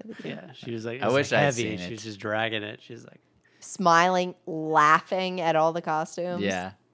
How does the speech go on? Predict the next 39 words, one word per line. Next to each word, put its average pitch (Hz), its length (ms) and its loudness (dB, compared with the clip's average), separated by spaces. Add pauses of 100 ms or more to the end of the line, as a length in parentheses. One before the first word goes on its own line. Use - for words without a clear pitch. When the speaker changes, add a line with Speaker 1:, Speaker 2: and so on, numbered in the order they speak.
(300)
Speaker 1:
Very 147 240 -8
fun. - 280 -16 (220)
Speaker 3:
Yeah. 85 300 -12 (240)
I, 117 140 4
I 143 160 8
wish 175 220 0
I, 131 280 4
if 123 300 -2 (600)
in 139 120 -4
a, 135 300 -2
in 127 80 -4
a 120 60 -2
parallel 156 340 2
universe 113 420 -2
where 95 200 2
I 90 100 2
didn't 95 220 -8
go 90 100 -2
to 82 100 -2
Denmark, 87 460 -8
I 85 40 -4
would 87 120 -2
have 82 120 -6
liked 80 240 -10
to 80 100 -10
have 80 280 -12
seen 101 400 -12
that 95 400 -14
Speaker 1:
Guess 202 220 0
what? 262 140 2
Speaker 3:
and 104 120 -4
been 110 160 0
Speaker 1:
Next 170 360 2
Speaker 3:
Scatman 107 40 -2
Speaker 1:
year, 226 300 2
Speaker 3:
Crothers. 104 600 -2
Speaker 1:
way 151 440 -6
gonna 151 220 -8
be 143 100 -10